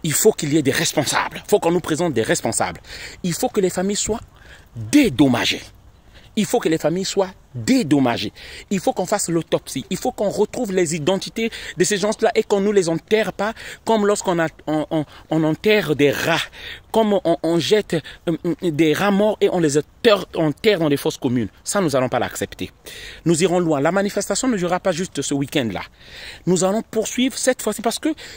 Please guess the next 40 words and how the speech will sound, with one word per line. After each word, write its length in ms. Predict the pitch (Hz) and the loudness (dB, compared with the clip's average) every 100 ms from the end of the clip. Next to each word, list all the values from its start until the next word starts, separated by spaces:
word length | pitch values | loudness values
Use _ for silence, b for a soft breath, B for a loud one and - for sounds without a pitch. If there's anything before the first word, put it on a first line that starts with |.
| B - | B -4
on 140 | 208 | -2
a 80 | 208 | -2
franchi 380 | - 214 - - | -2 -4 -4 -4
un, 140 | 214 - | -6 -4
une 200 | 208 220 | -2 0
autre 160 | 208 170 | 0 -2
étape. 380 | - 143 - - - B B B | -2 -4 -4 -12 -14 B B B
C'est-à-dire, 640 | - 151 143 254 285 - - - | -4 -2 0 0 0 -4 -14 -12
depuis, 500 | 113 208 233 - 240 | -2 2 2 0 0
moi, 160 | 220 | 2
j'ai 120 | 294 302 | 2 0
fait 140 | 285 | 0
deux 200 | 277 277 | 2 2
ans 40 | |
au 40 | 269 | 2
Maroc, 320 | 247 262 - | 2 0 -2
hein, 100 | 202 | -2
pour 100 | 196 | -2
vous 120 | 202 | -2
dire, 180 | 196 156 | -2 -2
hein. 100 | 143 - B | -2 -8 B
Donc, 180 | 180 160 | -4 -2
je 100 | 156 | -2
connais, 280 | 156 208 214 - B | -2 0 -2 -6 B
je 100 | - | -2
connais 200 | - 214 | 2 4
là-bas. 240 | 160 117 - B B | 2 0 -4 B B
Et 80 | - | -4
c'est 100 | 185 | -2
pourquoi 200 | 208 359 | 0 0
j'avais 180 | 294 240 | 2 2
raconté 300 | 202 196 202 | 2 0 0
dans 60 | 180 | 0
mes 80 | |
précédentes 420 | 160 156 156 156 127 | -2 -2 -2 -2 -2
vidéos. 360 | 123 123 110 - B B | 0 0 -2 -8 B B
Je 100 | 156 | -4
suis 160 | 202 | 0
arrivé 440 | 269 190 175 175 - - | 0 0 0 -2 -2 -4
là-bas. 260 | 131 143 | 0 2